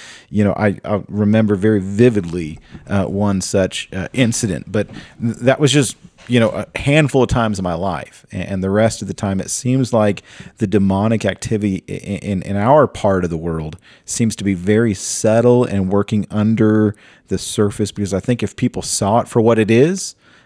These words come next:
um, there would be alarm bells, right? There, there would be <laughs> like, "Oh, we, we better rid ourselves, uh, of these things. We better see what is the root cause of, uh, these possessions that's opening up these doors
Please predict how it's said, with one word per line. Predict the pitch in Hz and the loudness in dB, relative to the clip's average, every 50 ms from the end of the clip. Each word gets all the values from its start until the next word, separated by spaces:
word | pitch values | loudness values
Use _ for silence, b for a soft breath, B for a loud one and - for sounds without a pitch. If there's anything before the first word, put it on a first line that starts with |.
| b b - | b b -2
um, | 110 107 107 104 101 90 | 0 2 2 2 0 0
there | - 120 113 | 2 2 4
would | 107 110 101 | 4 4 4
be | 104 101 | 2 2
alarm | 95 92 92 90 85 87 85 | 2 2 0 -2 -2 -4 -6
bells, | 76 80 76 71 - - - - - - | -6 -8 -10 -10 -12 -14 -16 -16 -14 -10
right? | 87 87 87 87 87 - | -6 -4 -4 -4 -6 -6
There, | - 98 90 | -4 -4 -4
there | 80 92 101 | -2 -2 0
would | 95 104 95 | 0 0 0
be | 87 101 101 90 92 80 | 0 -2 -2 -2 -4 -6
<laughs> | - 107 - | -6 -4 -4
like, | 98 98 - - | -4 -4 -2 0
"Oh, | 113 117 117 101 80 82 - B B B B B B _ | 2 4 4 4 2 -2 -8 B B B B B B _
we, | 127 135 139 | -4 -4 -4
we | - 135 147 | 0 0 0
better | 151 151 156 147 135 113 | 4 4 4 4 4 2
rid | 110 123 131 127 | 4 4 4 4
ourselves, | 110 101 - - 104 90 78 67 71 - - - | 4 2 2 0 0 0 0 -2 -6 -10 -12 -8
uh, | 92 98 - - | -6 -6 -6 -4
of | 92 92 87 | -6 -6 -4
these | 87 92 87 - - | -4 -4 -6 -6 -6
things. | - 87 73 78 - - | -8 -8 -8 -8 -8 -6
We | 98 95 | -4 0
better | 95 107 107 107 101 98 B B B B B B | 2 2 4 4 2 2 B B B B B B
see | B - - - 117 113 | B -8 -2 0 0 2
what | 104 110 117 127 | 2 4 4 4
is | 127 107 98 | 4 2 0
the | 90 92 95 - | -4 -6 -6 -6
root | - 107 101 110 117 113 92 - | -6 -2 2 2 2 2 2 -2
cause | - - - 113 110 113 110 98 92 90 90 - - | -6 -4 -2 0 0 2 2 2 0 0 -2 -6 -8
of, | - 98 98 92 90 87 87 85 - b b b b b b - | -6 -4 -4 -2 -2 -4 -6 -8 -12 b b b b b b -8
uh, | 92 90 87 69 | -6 -6 -6 -4
these | 92 104 107 104 - | -2 -2 -2 -2 -2
possessions | - - - 101 90 92 104 104 101 101 - - - 87 80 - | -4 -6 -8 -8 -6 -2 0 0 0 0 -2 -4 -6 -6 -6 -6
that's | - 90 - - | -6 -8 -6 0
opening | - 107 104 - 107 104 95 | 2 2 2 2 0 0 -2
up | 95 90 - 95 | -2 -4 -4 -2
these | 101 92 87 87 | -2 -2 -2 -4
doors | 85 - 107 98 95 95 92 92 92 92 87 - - | -2 0 0 2 2 2 0 0 -2 -2 -4 -8 -12